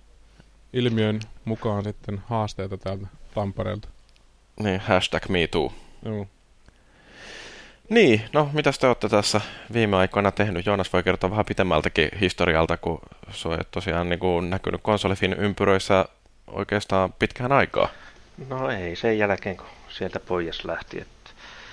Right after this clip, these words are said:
Speaker 3: Eipä mulla, mä tuossa nyt välistintin tein tuolla I G N:llä ja, tai I G N Suomessa ja sen nelisen vuotta ja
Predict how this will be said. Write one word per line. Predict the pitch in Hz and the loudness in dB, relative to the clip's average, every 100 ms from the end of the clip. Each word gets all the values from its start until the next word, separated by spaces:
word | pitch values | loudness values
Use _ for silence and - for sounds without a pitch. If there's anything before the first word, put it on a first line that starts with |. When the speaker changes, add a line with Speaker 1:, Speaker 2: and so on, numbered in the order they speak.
| - - - - - - | -20 -20 -20 -20 -20 -4
Speaker 3:
Eipä | 110 107 107 | -2 0 0
mulla, | 107 107 | -2 -2
mä | 104 98 | -2 -2
tuossa | - - | -4 -10
nyt | 107 107 - - - - | -10 -12 -18 -20 -20 -2
välistintin | 117 110 104 98 - - - 101 98 95 87 | 2 4 2 -2 -10 -12 -6 -4 -4 -6 -6
tein | 98 87 | -6 -6
tuolla | 85 92 90 - _ _ _ - | -6 -6 -6 -10 _ _ _ -8
I | 101 | -6
G | 90 95 87 87 | -2 -2 0 0
N:llä | 85 85 82 | -2 -4 -4
ja, | 82 - - _ _ _ - | -6 -10 -18 _ _ _ -8
tai | 90 85 | -6 -4
I | 82 | -6
G | 85 | -6
N | 82 | -6
Suomessa | 82 92 82 82 - - | -6 -4 -4 -6 -8 -8
ja | - - - | -10 -10 -18
sen | - 87 82 | -14 -12 -8
nelisen | 85 85 - - | -6 -6 -8 -6
vuotta | 82 73 - | -4 -4 -6
ja | - | -10